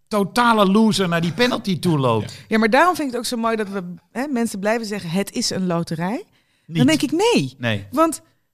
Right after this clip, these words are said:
Speaker 3: Busquets inderdaad zou alles mee moeten hebben... En dus is het een enorm mentaal iets. En dat is geen loterij.
Speaker 1: Ja.
Speaker 3: Mentaal is geen loterij. Dan, daar,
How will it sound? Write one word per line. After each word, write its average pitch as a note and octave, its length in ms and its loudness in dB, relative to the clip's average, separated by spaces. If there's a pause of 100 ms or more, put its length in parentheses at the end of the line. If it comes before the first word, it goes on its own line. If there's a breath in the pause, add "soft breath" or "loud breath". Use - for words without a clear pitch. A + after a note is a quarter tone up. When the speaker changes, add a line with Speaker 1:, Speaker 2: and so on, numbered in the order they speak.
(520)
Speaker 3:
Busquets F#4 440 -2
inderdaad E4 480 0
zou D4 300 2
alles E4+ 300 4
mee D#4+ 240 6
moeten A3 280 4
hebben... F#3+ 400 0 (320)
En C4 260 -2
dus D#4+ 220 2
is B3+ 100 -2
het B3 140 -2
een A3+ 160 2 (100)
enorm A#3+ 460 6
mentaal G#3+ 760 4 (400)
iets. D4 300 0
En G#3+ 120 4
dat A3 120 2
is G4+ 200 0
geen A3 180 0
loterij. D3+ 640 -4
Speaker 1:
Ja. G#3+ 100 -8
Speaker 3:
Mentaal D4 500 2
is C4+ 200 -6
geen A#3+ 180 -2
loterij. G#3 640 -6
Dan, G3+ 300 -6
daar, A#3 220 -4